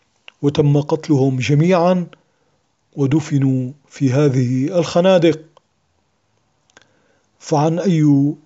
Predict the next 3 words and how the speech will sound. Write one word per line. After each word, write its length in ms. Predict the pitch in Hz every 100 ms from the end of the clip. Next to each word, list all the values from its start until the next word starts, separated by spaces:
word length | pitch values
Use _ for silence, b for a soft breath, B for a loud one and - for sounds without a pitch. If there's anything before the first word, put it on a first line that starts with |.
| _ 151
مجازر 800 | 156 147 165 151 143 135 135 - _ _ _ _ _ _ _ _ 190
ارتكبها 1000 | 156 147 156 185 160 151 123 131 113 135
هؤلاء 760 | 190 156 151 151 160 - -